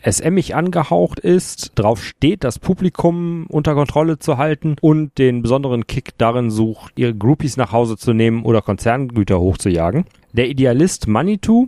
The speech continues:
dessen Fehler in der Vergangenheit es verhindert haben, dass er ein Totem findet und der jetzt Tiere sammelt und gesellschaftskritische Texte schreibt. Der Comic Relief Soft Eyes, ein zwergischer, Soundcollagen erstellender Matrix-Fan, der den Crash zwei null miterlebt hat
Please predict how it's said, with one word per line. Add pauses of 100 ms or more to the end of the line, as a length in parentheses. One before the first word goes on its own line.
(120)
dessen
Fehler
in
der
Vergangenheit
es
verhindert
haben,
dass
er
ein
Totem
findet
und
der
jetzt
Tiere
sammelt
und
gesellschaftskritische
Texte
schreibt. (260)
Der
Comic
Relief
Soft
Eyes, (300)
ein
zwergischer,
Soundcollagen
erstellender
Matrix-Fan,
der
den
Crash
zwei
null
miterlebt
hat